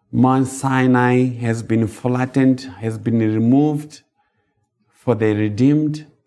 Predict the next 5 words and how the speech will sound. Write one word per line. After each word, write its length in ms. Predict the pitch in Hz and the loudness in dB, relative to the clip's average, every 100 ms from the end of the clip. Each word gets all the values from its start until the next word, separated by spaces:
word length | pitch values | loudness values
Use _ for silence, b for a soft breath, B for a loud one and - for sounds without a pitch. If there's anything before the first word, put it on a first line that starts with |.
| _ _ _ _ _ _ _ _ _ _ | _ _ _ _ _ _ _ _ _ _
removed 640 | 110 113 120 143 156 151 147 | -2 4 6 6 4 0 -4
by 140 | 117 | -2
way 440 | 117 135 160 170 175 | 0 2 2 0 -4
of 160 | - 117 | -2 -4
fulfillment 1040 | - - 107 98 - 165 175 170 170 175 | -6 -8 -8 -6 0 0 2 0 -2 -2